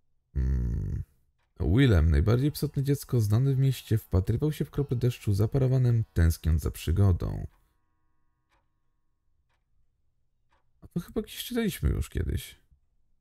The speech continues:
Matka ostrzegała go przed wychodzeniem na zewnątrz.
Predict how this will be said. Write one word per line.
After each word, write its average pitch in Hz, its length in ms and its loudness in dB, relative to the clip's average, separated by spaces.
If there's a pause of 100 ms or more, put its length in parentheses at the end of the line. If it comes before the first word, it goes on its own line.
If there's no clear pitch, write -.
(2000)
Matka 135 360 -2
ostrzegała 185 500 0
go 175 120 -2
przed 135 260 -2
wychodzeniem 107 400 4
na 95 100 4
zewnątrz. 90 760 0